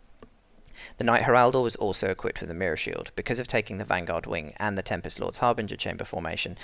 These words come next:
I had three items in my list. So both my Lord Castellan and my Knight Heraldor, which are key pieces for buffing the armor save of my units,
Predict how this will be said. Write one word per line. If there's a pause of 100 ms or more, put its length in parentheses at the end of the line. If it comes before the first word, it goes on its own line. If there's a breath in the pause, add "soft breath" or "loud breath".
(200 loud breath)
I
had
three
items
in
my
list. (220 loud breath)
So
both
my
Lord
Castellan
and
my
Knight
Heraldor,
which
are
key
pieces
for
buffing
the
armor
save
of
my
units,